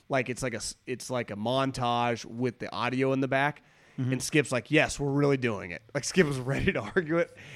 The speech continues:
Speaker 1: And I, I think Steve might have hung up. I kind of remembered it being, like, a, a moment for First Take. But it's just, like,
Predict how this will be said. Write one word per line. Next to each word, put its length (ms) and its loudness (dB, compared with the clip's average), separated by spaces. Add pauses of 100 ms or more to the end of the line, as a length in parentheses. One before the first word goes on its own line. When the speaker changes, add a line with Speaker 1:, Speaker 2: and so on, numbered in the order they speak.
(140)
Speaker 1:
And 120 2
I, 220 4
I 140 6
think 180 0
Steve 380 0
might 180 4
have 80 0
hung 160 -2
up. 260 0
I 80 -2
kind 240 2
of 220 -4
remembered 480 -2
it 140 -6
being, 180 -2
like, 180 -6
a, 200 -6
a 100 -6
moment 440 -4
for 140 -10
First 320 -6
Take. 300 -2 (920)
But 360 -2
it's 100 -10
just, 460 -4
like, 120 -4